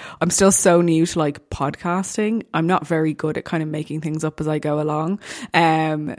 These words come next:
so yeah, it was, it was a bit of a hot mess, but you know what, we made it through. And obviously the message in that podcast was that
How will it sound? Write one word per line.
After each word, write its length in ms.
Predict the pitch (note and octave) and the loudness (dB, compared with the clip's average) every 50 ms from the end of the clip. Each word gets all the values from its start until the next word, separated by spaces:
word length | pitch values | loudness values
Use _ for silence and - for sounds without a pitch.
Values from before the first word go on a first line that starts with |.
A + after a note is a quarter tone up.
| - - | -10 -8
so 440 | - - - E3 D#3+ D#3 D#3 D3+ | -4 0 0 2 2 2 2 2
yeah, 240 | D#3 D3+ D#3 - A2 | 2 2 2 2 2
it 80 | A2 - | 0 0
was, 100 | F3+ F#3 | -2 0
it 60 | - | 2
was 100 | A#3 B3+ | 4 8
a 40 | C4 | 8
bit 120 | C4 C4+ | 10 10
of 80 | B3+ B3 | 10 8
a 40 | A3 | 8
hot 200 | G3+ A3 - - | 8 8 8 8
mess, 320 | F#3+ F#3 F#3 F#3+ G#3 - | 8 8 8 8 6 4
but 220 | - - D#3+ A#2 | 2 2 2 2
you 80 | D#3+ E3+ | 4 4
know 140 | E3+ E3 E3 | 4 4 4
what, 140 | E3 D3+ - | 4 4 4
we 80 | E3 | 4
made 240 | E3 E3+ E3 E3 D#3 | 4 4 2 2 0
it 80 | E3+ - | 0 -2
through. 400 | - E3+ D#3+ D#3 D#3 D#3 D#3 - | 0 4 4 6 6 4 4 2
And 200 | - D3 D3 D3 | 0 0 0 0
obviously 380 | - - D3 D3+ - - D3 C#3+ | 0 -2 -2 -2 -2 -2 0 0
the 100 | - D3+ | 0 0
message 400 | D3+ D3+ D#3 D3+ - D#3 D3 D3 | 0 0 0 0 0 -2 -2 -2
in 80 | C#3+ | -2
that 160 | D3 D3+ D3 | -4 -4 -4
podcast 600 | - - C#3+ C#3+ - - D#3 C#3+ D3 D3 - - | -2 -2 -4 -4 -4 -4 -4 -4 -4 -4 -6 -6
was 220 | - D3+ D3 D3 - | -4 -4 -4 -4 -4
that 280 | C#3+ C#3 D3 C#3+ - | -4 -4 -4 -4 -6